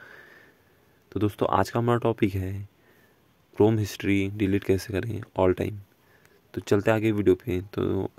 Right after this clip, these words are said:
सबसे पहले आपको क्या करना है, Chrome को ओपन कर लेना है, रेड वाले ऑप्शन में चले जाना है,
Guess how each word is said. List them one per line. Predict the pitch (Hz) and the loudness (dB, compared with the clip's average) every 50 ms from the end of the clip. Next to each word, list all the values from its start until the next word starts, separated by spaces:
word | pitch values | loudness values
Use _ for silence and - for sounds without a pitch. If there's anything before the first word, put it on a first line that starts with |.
| - - | -8 -8
सबसे | 107 - - | -8 -8 -6
पहले | - - 107 107 | -4 -2 -2 0
आपको | 107 - 107 | 0 0 0
क्या | 101 113 | 0 -2
करना | 110 113 101 92 92 | -4 -2 -2 -2 -2
है, | 92 92 92 | -4 -4 -6
Chrome | - - - 95 98 98 | -10 -6 -4 -4 -4 -4
को | - - | -6 -4
ओपन | - - - - 107 | -4 -2 -2 -2 -4
कर | 101 - 95 | -2 -2 0
लेना | 90 92 90 90 | 0 0 -2 -4
है, | 90 92 95 98 101 104 101 _ _ _ _ _ _ _ _ _ _ _ _ _ _ _ _ - _ _ _ _ _ _ _ _ _ - _ _ _ _ _ - | -6 -6 -8 -10 -10 -12 -14 _ _ _ _ _ _ _ _ _ _ _ _ _ _ _ _ -20 _ _ _ _ _ _ _ _ _ -20 _ _ _ _ _ 0
रेड | 101 98 98 | 2 2 4
वाले | 104 107 110 | 4 4 4
ऑप्शन | 113 107 - - - 101 | 2 0 0 -2 -2 -2
में | 101 | -2
चले | 92 - 98 90 90 | -2 0 0 2 2
जाना | 90 90 92 90 | 0 0 -4 -6
है, | 92 92 92 | -6 -8 -8